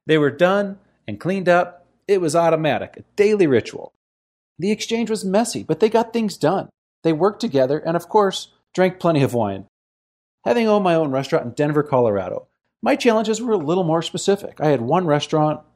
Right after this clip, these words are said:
over twenty vendors, a rotating menu, smaller portions, and an ever-changing beverage program. The list goes on.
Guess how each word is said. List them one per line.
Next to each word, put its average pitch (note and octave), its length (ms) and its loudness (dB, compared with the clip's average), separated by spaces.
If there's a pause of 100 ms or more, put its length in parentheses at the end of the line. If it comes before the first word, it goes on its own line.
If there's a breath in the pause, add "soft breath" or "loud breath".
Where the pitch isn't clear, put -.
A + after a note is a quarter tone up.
over C3 200 -4
twenty G3+ 440 -4
vendors, D3 580 -2
a B2 60 -10
rotating D#3+ 680 0
menu, C3 380 -2
smaller F#3+ 500 -2
portions, C#3 760 -4
and E3 340 0
an D3+ 180 -2
ever-changing F#3+ 600 0
beverage F3 380 0
program. G#2 380 -4 (240)
The - 60 -6
list A3 220 2
goes C3+ 220 2
on. E2 240 -6